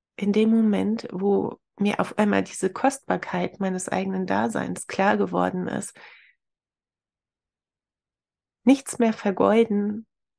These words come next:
durch Anpassen, durch Oberflächlichkeiten, sondern ich wollte diese Tiefe, ich wollte all in ins Leben.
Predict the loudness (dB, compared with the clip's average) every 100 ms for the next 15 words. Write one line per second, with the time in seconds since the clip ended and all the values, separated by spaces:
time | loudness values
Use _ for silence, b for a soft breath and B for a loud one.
0 | _ _ _ _ 2 2 4 0 -4 -18
1 | -20 _ _ -6 -2 0 -2 0 -2 0
2 | -2 0 -2 -4 -6 -4 0 2 2 2
3 | -6 -4 -6 -8 -6 -6 -6 -4 -4 -4
4 | -2 -2 -2 -6 -10 _ _ _ _ _
5 | _ -4 0 0 0 -2 -8 -8 -8 -6
6 | -6 -4 -6 -2 0 0 -2 0 4 6
7 | 4 2 0 -4 -4 0 2 0 -6